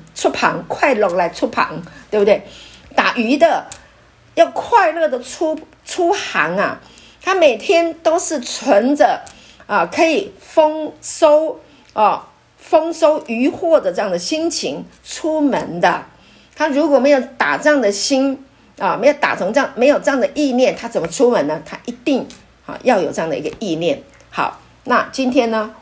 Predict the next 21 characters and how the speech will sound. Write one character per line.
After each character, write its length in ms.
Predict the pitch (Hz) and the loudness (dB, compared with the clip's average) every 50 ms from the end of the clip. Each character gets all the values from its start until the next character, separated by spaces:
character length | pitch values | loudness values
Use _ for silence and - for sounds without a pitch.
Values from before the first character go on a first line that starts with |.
| - - | -6 -2
我 80 | 180 | 0
们 140 | 165 170 180 220 | 0 0 2 2
要 140 | 226 208 | 0 0
告 260 | 202 - 285 269 240 220 | 0 2 2 2 2 2
诉 160 | - 247 214 | 2 0 2
你， 140 | 185 156 - | 2 0 0
每 160 | - 165 - | -2 -2 0
一 100 | - 277 | 0 -2
天 300 | 277 - 302 277 269 277 | 0 2 2 2 2 0
出 200 | - - 320 294 | 0 0 2 2
门， 360 | 285 247 180 151 175 180 - - - - | 4 4 4 2 0 -2 -8 -14 -12 -4
每 140 | - 185 196 | -2 0 0
一 20 | |
天 120 | 247 254 247 | 0 0 0
早 120 | 240 175 | -2 -2
上 120 | 165 196 233 | -2 -2 -4
起 140 | 240 - 180 | -6 -6 -6
床 220 | 175 233 202 240 | -4 -2 0 2
的 80 | 269 302 | 2 2
时 140 | 294 - 262 | 2 0 0
候， 320 | 262 285 254 233 - | 2 4 2 2 2